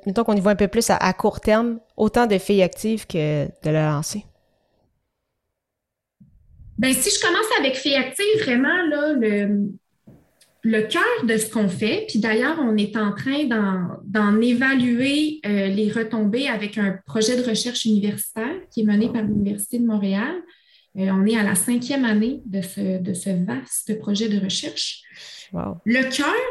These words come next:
Speaker 2: là, de ce qu'on veut faire, nous, c'est, c'est, premièrement, on veut que le plus grand nombre d'écoles secondaires possibles s'inscrivent parce que ça, c'est leur premier pas vers un désir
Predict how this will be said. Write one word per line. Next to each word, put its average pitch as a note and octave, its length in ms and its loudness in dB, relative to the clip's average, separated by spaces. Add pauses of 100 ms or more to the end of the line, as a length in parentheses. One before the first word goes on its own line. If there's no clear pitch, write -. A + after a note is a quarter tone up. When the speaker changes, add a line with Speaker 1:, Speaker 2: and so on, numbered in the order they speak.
Speaker 2:
là, F#4 260 2
de - 40 2
ce - 80 -2
qu'on A#3 160 0
veut A3 140 2
faire, E4+ 340 -2
nous, D#4 240 2 (140)
c'est, - 240 -8
c'est, - 300 -8
premièrement, D#4+ 580 0 (420)
on A#3 100 0
veut D4+ 240 0
que D4+ 120 -2
le A3+ 280 0
plus - 160 -6 (220)
grand C#4 200 -4
nombre C4 640 -2
d'écoles C4 460 -2
secondaires G#3+ 680 -2
possibles G3 600 0
s'inscrivent E4 1080 -4 (580)
parce - 260 -2
que B3 160 -2
ça, B3+ 220 -2 (600)
c'est A#3+ 180 0
leur A#3+ 340 0
premier F#4 640 2
pas D4+ 320 0
vers A3+ 300 2
un A#3 140 2
désir C#4+ 600 2